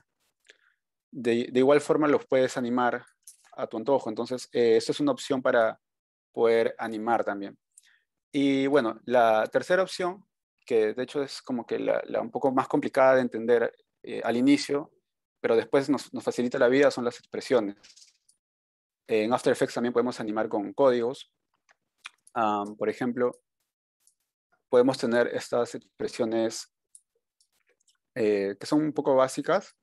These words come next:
que la del wiggle, por ejemplo, que es la de acá. En esta parte de acá presionamos Alt y le damos clic al relojito, nos va a dejar escribir un código. En este caso el código es wiggle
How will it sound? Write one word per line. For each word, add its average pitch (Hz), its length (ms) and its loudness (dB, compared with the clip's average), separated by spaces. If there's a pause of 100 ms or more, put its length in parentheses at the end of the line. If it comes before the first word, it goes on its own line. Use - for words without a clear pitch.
que - 140 -8 (300)
la 113 160 0
del 107 140 2
wiggle, 127 280 2
por 120 160 -2
ejemplo, 120 480 -8 (640)
que - 80 -12
es 110 60 -12
la 113 80 0
de 107 80 4
acá. 131 300 0 (2250)
En 113 260 -6
esta - 360 -8
parte 131 240 0
de 131 100 2
acá 131 400 -2 (140)
presionamos 117 480 -8 (400)
Alt 131 420 2
y 123 140 -8
le 107 60 -4
damos 113 240 -2
clic 120 160 -4
al 110 80 -2
relojito, 110 500 -6 (320)
nos 117 140 0
va - 20 6
a 123 60 8
dejar 120 200 2
escribir 117 300 -4
un 110 80 -4
código. 101 380 0
En 104 60 -16
este - 200 -16
caso - 320 -4
el 104 60 -10
código 110 240 0
es - 100 -8
wiggle 147 320 0